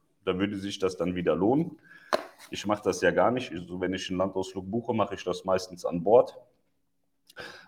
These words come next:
Was ich mir gewünscht hätte, wären Bordausgaben.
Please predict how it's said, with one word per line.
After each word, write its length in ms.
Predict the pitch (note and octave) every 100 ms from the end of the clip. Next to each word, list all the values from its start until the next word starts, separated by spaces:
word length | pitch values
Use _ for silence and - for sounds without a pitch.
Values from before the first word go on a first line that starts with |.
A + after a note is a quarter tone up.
| _ -
Was 420 | A2 B2 B2 -
ich 220 | C3 -
mir 240 | A2+ G#2+
gewünscht 500 | G2 F#2+ G2+ G2 -
hätte, 300 | A#2+ A#2 A#2
wären 280 | G#2 F2+ E2+ - -
Bordausgaben. 840 | F3+ - G2 F#2 - D#2+ D#2